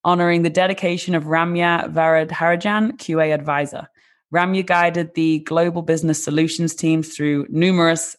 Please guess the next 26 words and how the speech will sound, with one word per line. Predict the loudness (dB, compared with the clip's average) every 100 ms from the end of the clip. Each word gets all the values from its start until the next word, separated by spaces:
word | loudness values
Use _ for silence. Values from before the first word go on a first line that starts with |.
| -8
uh, | -2 -2
continuous | -2 -4 0 0 -2
testing | 0 -2 -2 -2 0
maturity | -2 0 0 0 -2
assessments | -4 -2 -2 2 0 0 -12 -18 -20 _
to | -4
help | 0 0 0
shape | 0 0 -2
your | -2 0 2
automation | 0 2 2 2 0 -2 -2
criteria. | -2 -4 -6 -10 -12 -14 -20 -20 _
So | -2 2 4 4
with | 2
that | 2 2
in | 2
mind, | 4 4 2
I'd | 2
like | 2 0
to | -2
ask, | 0 0 -2 -8
how | -2 0 0
is | 0
your | 0 2 0
testing | 0 -2 -2 -6 -6
journey | -2 0 0
going, | -2 -4 -4